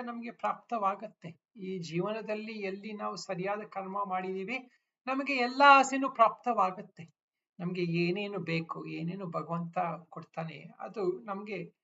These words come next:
ಏನು ನಮ್ಗೆ ಬೇಕು ಅದನ್ನ ನಾವು ಸಂತುಷ್ಟರಾಗ್ಬೋದು. But ಆ ಮನಸ್ಸಲ್ಲಿ ಆ ತೃಪ್ತ ಭಾವನೆ ಇಲ್ಲ. ಇದೇ ನಮ್ಮಲ್ಲಿ ಯಾವಾಗ್ಲೂ ಕಾನ್ಫ್ಲಿಕ್ಟ್, ದ್ವಂದ್ವ ಅಂದ್ರೆ ಇದೆ. ಹ್ಮ್. So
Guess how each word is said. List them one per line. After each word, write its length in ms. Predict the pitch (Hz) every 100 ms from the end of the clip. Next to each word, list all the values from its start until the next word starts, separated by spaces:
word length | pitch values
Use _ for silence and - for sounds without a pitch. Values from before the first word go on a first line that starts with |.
| _ _ -
ಏನು 420 | 196 175 208 220
ನಮ್ಗೆ 440 | 220 202 196 196 196
ಬೇಕು 460 | 175 190 190 240
ಅದನ್ನ 520 | 233 226 240 240 220 214 226
ನಾವು 540 | 208 214 202 180 233
ಸಂತುಷ್ಟರಾಗ್ಬೋದು. 1200 | - 185 175 196 - - 202 185 170 165 160 143 - _ _ _ _ _ _ _ _ 254
But 180 | 247
ಆ 140 | 190 220
ಮನಸ್ಸಲ್ಲಿ 840 | 190 190 254 262 277 277 277 277
ಆ 120 | 254 240
ತೃಪ್ತ 440 | - 247 262 - 262
ಭಾವನೆ 460 | 240 240 240 240
ಇಲ್ಲ. 600 | 226 202 226 180 160 - _ _ 208
ಇದೇ 420 | 240 294 285 262
ನಮ್ಮಲ್ಲಿ 960 | 220 226 233 247 240 220 208 247 226
ಯಾವಾಗ್ಲೂ 720 | 185 180 202 214 214 202 170 -
ಕಾನ್ಫ್ಲಿಕ್ಟ್, 760 | - 175 170 - 214 - - - 131
ದ್ವಂದ್ವ 440 | 143 170 233 254 240
ಅಂದ್ರೆ 280 | 214 196 202
ಇದೆ. 200 | 170 139
ಹ್ಮ್. 560 | - _ _ _ 170 170 _ _ _ _ _ _ - -
So 320 | 262 254 -